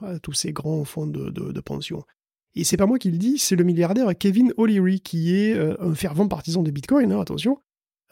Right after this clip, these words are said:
Pas un de ces gauchistes, euh, bizarres, euh, c'est, non, c'est un fervent partisan de, de Bitcoin qui en a acheté énormément et qui ne voit pourtant aucune raison d'acheter des E T F. En fait, il est très optimiste sur le cours de sa crypto favorite, mais il voit pas l'intérêt de mettre, euh, des fonds d'investissement au milieu, tout simplement, hein.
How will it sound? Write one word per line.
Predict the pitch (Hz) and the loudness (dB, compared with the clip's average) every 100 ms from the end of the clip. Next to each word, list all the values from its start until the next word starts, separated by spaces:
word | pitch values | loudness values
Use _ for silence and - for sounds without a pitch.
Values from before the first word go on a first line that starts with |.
| 156 | -6
Pas | 151 | -2
un | 151 | -2
de | 147 143 | -2 -2
ces | - 139 | -2 -2
gauchistes, | 139 135 160 - - | -6 -4 -4 -4 -4
euh, | - 131 | -6 -6
bizarres, | 151 254 196 | 0 0 0
euh, | - 160 - - | -2 -2 -4 -6
c'est, | - 190 | -6 -4
non, | 240 196 | 0 0
c'est | - | -2
un | 151 | -4
fervent | - 202 214 214 | -4 0 2 2
partisan | 185 - 170 190 202 | 0 -6 -2 2 2
de, | 175 | 2
de | 160 | 2
Bitcoin | 156 156 - 220 262 208 | 0 -2 0 2 4 2
qui | - 156 | 0 -4
en | 151 | -2
a | 151 | -4
acheté | 151 - 175 | -6 -4 0
énormément | 175 196 196 170 226 277 _ _ _ | 2 2 2 2 2 0 _ _ _
et | 214 | -2
qui | - 180 | 2 4
ne | |
voit | 180 190 285 | 6 4 2
pourtant | 220 - 254 269 | 0 2 0 2
aucune | 233 202 - 311 269 | 2 2 2 2 4
raison | 202 196 269 | 4 4 4
d'acheter | 208 175 247 | 2 0 0
des | 214 | 0
E | 202 | 0
T | 190 160 | 0 -4
F. | - - _ - | -6 -18 _ -16
En | |
fait, | - 226 | -12 -8
il | 165 | -6
est | 156 | -4
très | - 196 | 0 2
optimiste | 185 - 196 190 - | 2 2 2 2 -4
sur | 143 | -8
le | 147 | -8
cours | - 160 | -8 -6
de | 151 | -4
sa | - | -6
crypto | - 156 170 | -8 -10 -8
favorite, | 165 202 285 - _ _ _ - | -2 0 -2 -4 _ _ _ -2
mais | 170 | 2
il | |
voit | 170 | 4
pas | 175 | 4
l'intérêt | 269 214 185 180 240 | 4 4 4 4 4
de | 185 | 4
mettre, | 190 214 165 | 0 0 -2
euh, | 160 165 | 0 0
des | 156 | -2
fonds | 151 196 | -2 0
d'investissement | 175 156 147 143 190 | 2 0 -2 -2 0
au | 196 | 2
milieu, | 170 165 175 | 4 4 2
tout | 208 - | 0 -4
simplement, | - 143 135 135 | -6 -6 -6 -6
hein. | 185 | -8